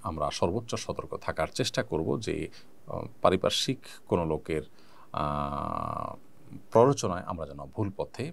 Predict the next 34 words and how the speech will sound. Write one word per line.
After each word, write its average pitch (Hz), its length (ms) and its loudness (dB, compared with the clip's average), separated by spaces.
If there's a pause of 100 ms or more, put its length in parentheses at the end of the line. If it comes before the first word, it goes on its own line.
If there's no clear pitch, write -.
পা 73 220 0
না 71 80 -6
বাড়াই। - 220 4
আল্লাহ 82 220 4
আমাদেরকে 78 260 -4
সেই - 180 -2
তৌফিক 73 300 -6
দান 76 140 -2
করুন। - 260 6 (320)
উম, 92 140 0
সরি, 107 220 6
আপনি 107 260 4
আপনার 101 320 2
প্রশ্ন - 260 0
একটু 110 120 0
লিখেছেন, 107 320 2
আপনার 98 200 2
পরিবার 95 340 4
থেকে 104 240 0
আপনাকে 92 340 0
বিদেশে 85 340 0
পাঠাবে 82 300 0
বলছেন, 73 340 -2
তার 78 140 2
জন্য 76 220 -6
আপনি 78 160 -10
দাড়ি 76 160 -2
কাটতে 78 300 -8
হবে 78 140 -6
বলেছেন। - 320 -8 (580)
উম, 80 320 0
না, 107 220 4 (160)
আহ, 78 480 2
বিদেশে, 101 760 2